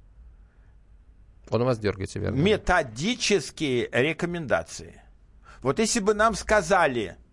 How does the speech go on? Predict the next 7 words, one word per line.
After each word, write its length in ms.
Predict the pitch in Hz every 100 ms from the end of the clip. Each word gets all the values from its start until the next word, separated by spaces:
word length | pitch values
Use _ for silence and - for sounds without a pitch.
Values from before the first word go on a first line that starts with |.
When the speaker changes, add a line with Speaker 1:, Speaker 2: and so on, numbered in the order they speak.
| - - - - - - -
Speaker 2:
«Государственная 1080 | - 190 - 202 180 240 240 - 214 202 196
Дума 440 | 147 165 240 233 202
приняла 520 | - 208 226 202 185
в, 100 | - - -
в 60 |
третьем 460 | - 170 214 208 196
чтении, 720 | - - 143 131 120 117 113